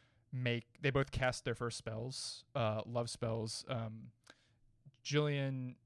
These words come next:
essentially was like, "Oh, I wanna love a bunch of people,"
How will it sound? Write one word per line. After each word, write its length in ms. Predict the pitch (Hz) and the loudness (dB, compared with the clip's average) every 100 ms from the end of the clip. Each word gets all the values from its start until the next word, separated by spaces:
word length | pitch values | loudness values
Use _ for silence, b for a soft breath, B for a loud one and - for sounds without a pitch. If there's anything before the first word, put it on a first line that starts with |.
| - | -8
essentially 720 | 131 131 120 120 117 117 117 | -2 -2 -2 -2 -2 -2 -4
was 160 | 123 113 | -8 -6
like, 100 | 117 | 2
"Oh, 200 | 185 170 | 4 6
I 80 | 156 | 6
wanna 200 | 156 151 | 4 2
love 360 | 147 143 131 | 2 0 0
a 40 | 131 | -4
bunch 200 | 123 - | -4 -6
of 40 | |
people," 460 | 120 117 117 113 | -8 -2 0 -2